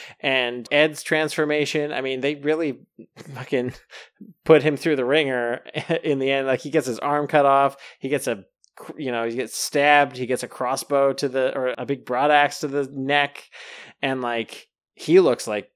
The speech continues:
shit, but I was just like, "Oh, I just, the effects are, they're yucky. They're kind of like, mm, <laughs> I don't like it." And then they open all their mouths and they're just Pennywise mouths that have ten million teeth, and all of them are vampire fangs somehow. And you're like,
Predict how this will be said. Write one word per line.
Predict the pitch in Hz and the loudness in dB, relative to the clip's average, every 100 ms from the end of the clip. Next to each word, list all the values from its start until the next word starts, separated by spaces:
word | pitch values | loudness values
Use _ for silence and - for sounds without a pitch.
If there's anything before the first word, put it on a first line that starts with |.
| - | -14
shit, | - 117 110 - - | -4 -2 -2 -4 -2
but | 117 110 - | 0 0 -4
I | 120 | -6
was | 120 | -4
just | 127 127 | -4 -2
like, | 117 - | -4 -2
"Oh, | 165 180 151 | 2 4 4
I | 139 | 0
just, | 160 - - | -4 -8 -6
the | 151 | -2
effects | 151 175 180 202 | 0 -2 -2 0
are, | 175 151 117 123 156 | -2 -4 -14 -20 -12
they're | 143 147 | -8 -6
yucky. | 135 151 - 113 117 | -2 -4 -2 -4 -4
They're | 131 | -4
kind | 160 160 | -4 -2
of | 156 139 | -2 -2
like, | 127 127 - - - - - _ - | -2 -2 -10 -20 -20 -20 -20 _ -12
mm, | 143 123 120 - 180 - | -10 -10 -12 -16 -20 -20
<laughs> | - _ 131 | -20 _ -6
I | |
don't | 127 143 | -2 0
like | 143 131 120 | 0 0 0
it." | 113 | -2
And | 139 143 | -2 -2
then | 139 139 131 | -2 -4 2
they | 143 | 4
open | 147 156 | 4 4
all | 143 139 | 2 2
their | 139 | 2
mouths | 135 135 131 135 | 2 0 0 -4
and | 127 | -4
they're | 123 | -2
just | 120 - _ _ - - _ _ _ | -2 -4 _ _ -20 -20 _ _ _
Pennywise | 151 160 143 120 117 113 | 2 4 4 4 2 -2
mouths | 117 117 110 - | -4 -4 -6 -10
that | - 123 | -4 -2
have | 120 113 - _ | 0 -2 -8 _
ten | - 151 | 2 4
million | 143 135 135 127 | 2 0 -2 -4
teeth, | 139 131 131 - | -2 -4 -4 -6
and | 139 | 0
all | 139 139 | 2 2
of | 123 | 2
them | 131 131 | -2 -4
are | 123 | -2
vampire | 135 127 113 110 | -2 -2 0 -2
fangs | - 104 104 | -2 -6 -4
somehow. | 113 107 110 104 | -8 -6 -6 -6
And | 110 | -6
you're | 110 | -6
like, | 107 - | -6 -8